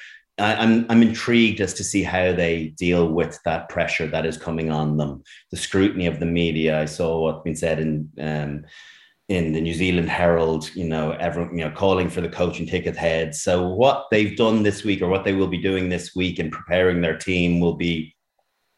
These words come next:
very interesting in the, in, in the overall outcome as to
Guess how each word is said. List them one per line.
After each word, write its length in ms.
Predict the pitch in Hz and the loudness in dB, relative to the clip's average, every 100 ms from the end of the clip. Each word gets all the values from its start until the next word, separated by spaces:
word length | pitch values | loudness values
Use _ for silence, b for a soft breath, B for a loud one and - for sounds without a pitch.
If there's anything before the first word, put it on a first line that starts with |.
| _ _ _ _ _ _ 80 | _ _ _ _ _ _ -8
very 380 | 82 104 107 | 2 4 6
interesting 460 | 101 95 87 90 87 | 4 2 -4 -2 0
in 120 | 85 | 2
the, 160 | 85 82 | 0 -2
in, 200 | 87 85 | -4 -4
in 380 | - 85 78 73 | -4 -4 -6 -8
the 120 | - 90 | 0 2
overall 380 | 90 87 85 | 2 2 2
outcome 420 | 87 87 85 82 82 | 0 -4 -4 -6 -6
as 180 | 80 - | -8 -6
to 260 | 80 76 | -6 -8